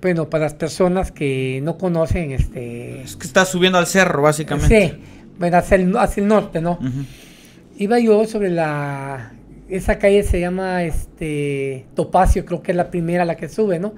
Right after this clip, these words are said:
Speaker 1: Bueno, el, el, el chiste es que cuando yo iba, me hace la parada una muchacha muy guapa, pero muy guapa, una güera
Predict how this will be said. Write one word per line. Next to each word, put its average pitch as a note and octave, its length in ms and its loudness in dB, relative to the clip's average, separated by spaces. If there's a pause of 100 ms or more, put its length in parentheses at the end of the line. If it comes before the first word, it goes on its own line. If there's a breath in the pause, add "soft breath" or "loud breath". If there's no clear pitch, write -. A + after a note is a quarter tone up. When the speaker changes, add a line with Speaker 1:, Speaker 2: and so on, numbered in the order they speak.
(640 loud breath)
Speaker 1:
Bueno, G3+ 240 0 (220 loud breath)
el, F#3+ 140 -4
el, F#3 580 0
el F#3+ 120 -2
chiste C4+ 360 0
es B3 100 6
que - 140 -2
cuando G#3 260 2
yo C#4+ 160 2
iba, D4 220 -2 (200 loud breath)
me A3 100 -6
hace A#3+ 160 -4
la A#3 160 0
parada G3 280 2
una A3 160 0
muchacha G3 480 -4
muy A3+ 220 -2
guapa, F3 580 -2
pero F#3+ 140 -2
muy B3+ 160 2
guapa, F#3+ 400 0
una G3 220 0
güera F3 380 2